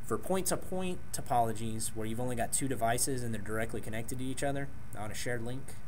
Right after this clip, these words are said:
um, it's the same as it is for, uh, non-broadcast multi-access, where you got ten-second hellos, four of those you miss, forty seconds, you're dead.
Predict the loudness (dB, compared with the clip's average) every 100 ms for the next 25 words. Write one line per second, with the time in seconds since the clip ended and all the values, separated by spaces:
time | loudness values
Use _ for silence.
0 | -4 -2 -2 -2 -2 2 4 8 6 6
1 | 0 0 0 0 0 -2 -2 0 -2 -2
2 | -2 0 0 0 -2 -2 -2 -2 -2 -4
3 | -4 -4 -4 -4 -4 -4 -4 -4 -2 2
4 | 4 4 0 -2 -2 -2 -2 -2 -4 -4
5 | -4 0 0 2 0 0 0 0 0 0
6 | 0 0 -2 -2 -2 -4